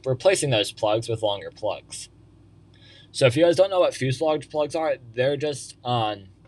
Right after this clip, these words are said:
it's taking a part of a fuselage and actually, like, putting more onto it so that you can expand the weight, length of the aircraft. Uh, it, uh, the nine hundred, guys, also features strokes, uh, sorry, s-,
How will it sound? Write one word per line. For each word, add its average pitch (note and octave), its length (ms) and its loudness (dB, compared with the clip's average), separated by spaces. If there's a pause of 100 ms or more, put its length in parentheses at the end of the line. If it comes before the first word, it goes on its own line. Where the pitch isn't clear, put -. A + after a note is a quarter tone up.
(680)
it's - 320 -2
taking C#3+ 360 -2
a C3 80 -2
part D3 280 0
of C#3 80 0
a B2+ 40 -2
fuselage B2 540 -2
and A#2 100 -4
actually, A#2+ 260 -2
like, A2 300 -8
putting C3 280 -2
more A2+ 320 0
onto A2+ 360 -6
it B2 160 -4
so B2 100 -4
that A2 160 -2
you A2+ 100 -4
can A2+ 100 -8
expand G#2 400 -6
the G2+ 100 -4
weight, G2+ 260 -6 (220)
length G#2+ 360 -8
of G2+ 140 -8
the G2+ 80 -12
aircraft. F#2+ 580 -12 (1080)
Uh, C3+ 380 6 (100)
it, C#3 160 4
uh, E3 220 -4 (120)
the D#3 240 6
nine E3+ 220 -4
hundred, F3 340 -6
guys, E3+ 300 -4 (100)
also C#3+ 320 -2
features C#3 400 -8
strokes, - 540 -8 (280)
uh, C#3+ 60 -10
sorry, G3 160 0
s-, - 240 -10